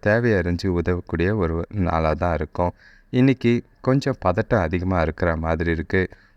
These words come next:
முடிஞ்ச அளவுக்கு நீங்களே உற்சாகமா வச்சுக்கிட்டு உ-, இ-, உங்களை சுத்தி நடக்கிற எந்த சூழ்நிலைகளையும், சவால்களையும் சமாளிக்கிற மாதிரி இருக்கணும். அடுத்தவங்கள மகிழ்ச்சிப்படுத்துறது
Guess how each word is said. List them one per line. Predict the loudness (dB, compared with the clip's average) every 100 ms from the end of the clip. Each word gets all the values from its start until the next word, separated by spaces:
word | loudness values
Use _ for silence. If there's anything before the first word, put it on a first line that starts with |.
| 0
முடிஞ்ச | 2 4 2
அளவுக்கு | 0 -2 0
நீங்களே | 2 2 0 0 -2 -2
உற்சாகமா | -8 -8 0 0 0 0 0
வச்சுக்கிட்டு | 0 -4 -10 -2 0 0
உ-, | -4 -6 -6 -8
இ-, | -8 -4
உங்களை | -2 -2 -2 -8 _ -2 0 0
சுத்தி | -2 -6 0 2
நடக்கிற | 2 0 0 0 0
எந்த | 0 0 0 -2 0
சூழ்நிலைகளையும், | 0 0 0 -2 0 0 -4 -16 -20 _ 0
சவால்களையும் | 2 4 4 2 0 2 0 -2 -2
சமாளிக்கிற | 2 2 0 0 -2
மாதிரி | 0 -4 -2 -2
இருக்கணும். | -2 -2 -2 -2 -4 _ _ -20 _ 0
அடுத்தவங்கள | 2 2 2 2 4 2
மகிழ்ச்சிப்படுத்துறது | 2 0 -2 -2 -2 -2 -2 -2 0 0